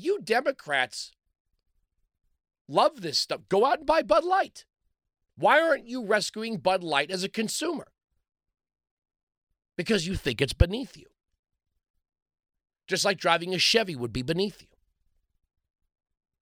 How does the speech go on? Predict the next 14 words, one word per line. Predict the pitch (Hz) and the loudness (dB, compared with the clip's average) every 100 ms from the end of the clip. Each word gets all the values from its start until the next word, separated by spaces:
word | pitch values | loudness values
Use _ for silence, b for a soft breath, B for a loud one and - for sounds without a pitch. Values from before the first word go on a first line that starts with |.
| _ _ _ | _ _ _
Just | - 233 | -6 0
like | 294 262 | 2 0
doing | 254 247 240 | -4 -2 0
anything | 226 233 - 208 208 | 0 -2 -2 0 0
the | |
regular | 185 220 247 226 165 | 0 0 0 0 -2
folk | 139 135 113 - _ _ _ _ - 113 | -2 -4 -4 -6 _ _ _ _ -16 -8
do | 117 98 131 _ - | -6 -6 -10 _ -8
is | 160 | -6
beneath | 127 214 240 302 - | 0 0 0 -10 -16
you. | - _ _ _ _ _ _ _ _ _ _ _ _ _ _ _ _ _ _ _ | -20 _ _ _ _ _ _ _ _ _ _ _ _ _ _ _ _ _ _ _
You | 113 254 294 | -4 -4 -4
can't | - 226 247 - | -2 0 0 -2
believe | 208 180 190 107 - - | -4 -4 -6 -10 -20 -20